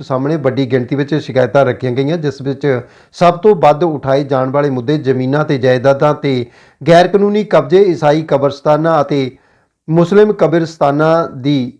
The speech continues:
ਦੇਖਭਾਲ ਅਤੇ ਸੁਰੱਖਿਆ ਵਿੱਚ ਆ ਰਹੀਆਂ ਮੁਸ਼ਕਲਾਂ ਅਤੇ ਬੈਂਕ ਕਰਜ਼ਿਆਂ ਨਾਲ ਸੰਬੰਧਿਤ ਸਮੱਸਿਆਵਾਂ ਤੇ ਹੋਰ ਕਿਸਮਾਂ ਦੇ ਮੁੱਦੇ ਸ਼ਾਮਲ ਸਨ। ਇਨ੍ਹਾਂ ਮਾਮਲਿਆਂ ਨੂੰ ਗੰਭੀਰਤਾ ਨਾਲ ਲੈਂਦੇ ਹੋਏ ਚੇਅਰਮੈਨ ਜਤਿੰਦਰ ਮਸੀਹ ਗੌਰਵ ਨੇ ਮੀਟਿੰਗ ਵਿੱਚ ਮੌਜੂਦ ਜ਼ਿਲ੍ਹਾ ਪ੍ਰਸ਼ਾਸਨ ਦੇ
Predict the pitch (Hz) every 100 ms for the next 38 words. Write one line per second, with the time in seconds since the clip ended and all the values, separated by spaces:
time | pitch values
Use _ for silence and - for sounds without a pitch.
0 | _ 135 147 160 175 165 170 123 139 147
1 | - 135 135 151 143 - 131 135 143 147
2 | 131 123 156 147 123 - _ - 175 208
3 | 190 165 165 185 - 151 139 160 170 139
4 | 139 151 143 147 131 147 143 156 156 131
5 | 131 135 143 156 147 143 127 120 _ _
6 | 156 160 147 175 175 151 127 123 139 135
7 | 135 123 _ _ _ _ _ _ _ 190
8 | 214 208 185 190 208 214 185 160 156 170
9 | 170 170 143 135 147 170 175 139 139 147
10 | 151 143 135 135 127 139 131 127 147 143
11 | 127 131 139 135 120 131 131 139 165 160
12 | 131 123 135 120 135 156 151 123 127 120
13 | 139 143 120